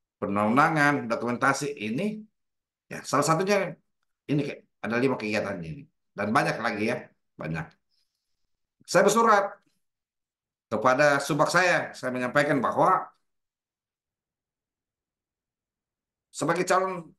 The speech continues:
pelaksana T P satu ya, pasti T P satu mereka. Karena mereka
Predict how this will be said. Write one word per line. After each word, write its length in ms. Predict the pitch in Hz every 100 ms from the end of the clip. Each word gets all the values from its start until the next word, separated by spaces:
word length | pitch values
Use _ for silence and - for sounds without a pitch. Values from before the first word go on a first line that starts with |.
| _ _ _ _ _ _ - _ -
pelaksana 480 | 135 147 165 165 - _ _ _ _ _ _ _ _
T 80 | 143
P 40 | 208
satu 260 | 170 175 143
ya, 240 | 151 156 -
pasti 160 | 214 214
T 80 | 214
P 60 | 214
satu 240 | 220 220
mereka. 480 | 214 233 208 196 196 _ _ _ _ _ -
Karena 180 | - 151
mereka 180 | 165